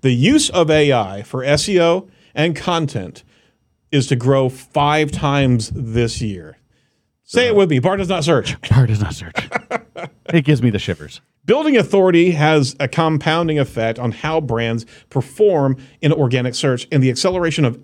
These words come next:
Speaker 1: A I in search is only increasing the importance of developing authority, trust, and credibility as a signal on topics and areas that you're known for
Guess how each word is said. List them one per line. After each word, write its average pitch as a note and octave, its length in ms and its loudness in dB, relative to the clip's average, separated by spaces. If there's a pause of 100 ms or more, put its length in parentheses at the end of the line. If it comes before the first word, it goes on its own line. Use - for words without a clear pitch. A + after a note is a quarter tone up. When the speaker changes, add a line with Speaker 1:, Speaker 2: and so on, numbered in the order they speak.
Speaker 1:
A G3+ 220 2
I D#2 280 -10 (280)
in D#3 200 0
search G3+ 460 -4
is B2 280 -2
only E3 300 0
increasing D3 540 -4
the - 100 0
importance D3 460 -4
of A2+ 100 0
developing A2 460 -2
authority, C3+ 420 -2
trust, B2+ 380 -2 (100)
and E3 240 -4
credibility A2+ 560 -2 (240)
as B2+ 160 -2
a B2+ 100 0
signal F3 520 -2
on A2+ 240 -2
topics F3+ 480 -8
and C3 100 -2
areas B2 400 -2
that A2+ 100 -4
you're A#2 160 -2
known D#3 360 2
for A2+ 340 0